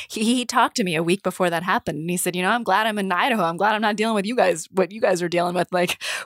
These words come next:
woo-hoo, I'm glad I'm in Sun Valley," you know, and a week later,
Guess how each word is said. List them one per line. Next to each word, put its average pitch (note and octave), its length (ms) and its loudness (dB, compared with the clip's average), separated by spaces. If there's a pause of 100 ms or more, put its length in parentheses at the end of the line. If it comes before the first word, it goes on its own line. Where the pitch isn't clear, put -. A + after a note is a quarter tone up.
woo-hoo, F#4 460 0 (120)
I'm G3 80 -12
glad G#3 180 4
I'm A#3 60 -2
in A3 120 -4
Sun G#3+ 220 0
Valley," G#3+ 340 -2
you F3+ 60 -8
know, F3 120 -6
and F#3+ 100 -4
a E3 40 -2
week G3+ 260 -2
later, F#3+ 380 0